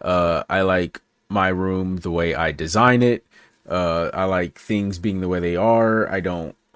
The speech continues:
I don't really, this is, this is, uh, for lack of a better term, this is the safe space, you know? This is where I feel most, uh, comfortable. This is where I feel literally the most at home.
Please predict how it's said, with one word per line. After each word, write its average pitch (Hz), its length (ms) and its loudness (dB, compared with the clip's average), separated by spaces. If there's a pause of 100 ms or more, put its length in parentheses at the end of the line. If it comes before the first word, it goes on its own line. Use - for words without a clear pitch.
(180)
I 95 140 -2
don't 101 280 0
really, 95 400 -2
this 107 280 0
is, 95 220 0
this 117 300 4
is, 98 520 -2 (600)
uh, 95 460 2 (400)
for - 100 -2
lack 110 160 4
of 117 80 4
a 110 60 4
better 101 160 6
term, 98 200 0
this 107 140 2
is 117 120 2
the 104 100 -2
safe 110 240 2
space, - 400 -6
you 85 80 -6
know? 85 280 -2 (360)
This 98 160 -2
is 98 60 -2
where 92 160 0
I 92 100 0
feel 95 300 0
most, 87 500 -6
uh, 76 360 -4
comfortable. 131 540 0
This 120 120 0
is 104 40 -2
where 95 120 2
I 87 100 2
feel 87 320 -2
literally 107 440 4
the 92 180 -4
most 85 300 -4
at 82 180 -2
home. 110 460 0